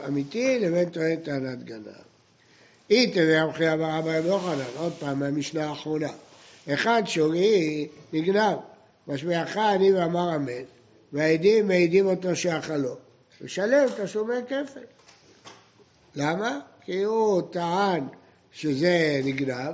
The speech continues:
והתברר שזה אצלו, משלם כפל. אבל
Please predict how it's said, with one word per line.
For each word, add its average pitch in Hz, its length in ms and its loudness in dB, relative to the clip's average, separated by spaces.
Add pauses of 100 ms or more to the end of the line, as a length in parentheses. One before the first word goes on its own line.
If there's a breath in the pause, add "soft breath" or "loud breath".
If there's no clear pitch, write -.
(140)
והתברר 175 560 2
שזה 147 580 -2
אצלו, 151 440 -2
משלם 233 480 0
כפל. 185 280 0 (360 loud breath)
אבל 127 220 -8